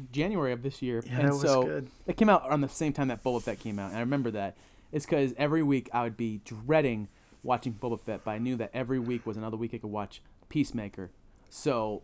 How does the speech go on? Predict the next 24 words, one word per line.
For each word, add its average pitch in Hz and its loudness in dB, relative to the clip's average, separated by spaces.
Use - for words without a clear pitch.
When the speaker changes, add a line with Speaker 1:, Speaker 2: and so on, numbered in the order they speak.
Speaker 2:
Right. 143 0
Speaker 1:
yeah, 208 2
that 147 4
was 170 4
this - -4
year. 131 -2
So 185 0
it's 170 2
sad 202 2
that 151 0
the, 131 -10
the 123 -8
best, 151 0
the 135 -6
best, 143 -2
uh, 107 -4
superhero 120 -2
T 139 -4
V 127 -2
series 107 -6
of 139 2
two 156 -4
thousand 123 -2
twenty-two 110 -6